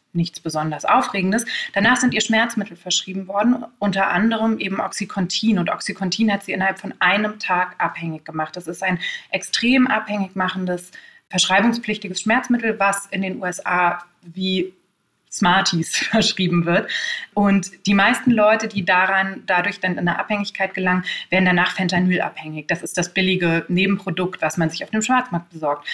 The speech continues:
Sie sagt selber, sie ist fast verstorben. Sie hat drei Jahre ihres Lebens verloren, an die sie sich nicht erinnern kann. Sie meinte, als sie wieder clean geworden ist, dachte sie, sie wäre immer noch neunundvierzig. Und dann hat sie eben gesehen,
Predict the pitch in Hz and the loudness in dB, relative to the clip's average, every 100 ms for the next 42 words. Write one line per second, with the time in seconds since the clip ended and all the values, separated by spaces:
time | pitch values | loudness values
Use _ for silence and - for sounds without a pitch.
0 | - - 180 196 202 214 208 196 - 196 | -8 0 2 2 4 4 2 -2 -4 -6
1 | - 190 185 175 196 220 - 190 175 - | -2 -2 0 0 2 0 -2 -2 -2 -2
2 | 185 175 180 185 190 190 185 185 185 214 | -2 2 4 2 2 -4 -8 -4 -2 -2
3 | - 175 165 170 190 170 170 175 175 190 | -2 -2 -2 -4 -6 -8 -6 -8 -4 -2
4 | - - 175 196 202 196 - 180 175 170 | -2 0 0 2 2 0 -2 -2 2 0
5 | 170 - - 175 165 175 - 208 202 170 | 0 -2 -4 -6 -4 -4 0 0 0 0
6 | 175 175 185 - - - 185 - 180 165 | 0 0 -2 -6 -10 -2 -2 2 2 2
7 | 170 175 175 208 175 170 165 165 160 - | 2 2 2 2 0 0 0 0 -4 -4
8 | 165 - 196 - - - - - 190 190 | -6 -4 -6 -6 -8 -10 -6 0 2 0
9 | - - 196 240 240 240 214 208 202 190 | -2 2 4 6 4 0 -4 0 0 0
10 | 180 196 196 | 0 0 0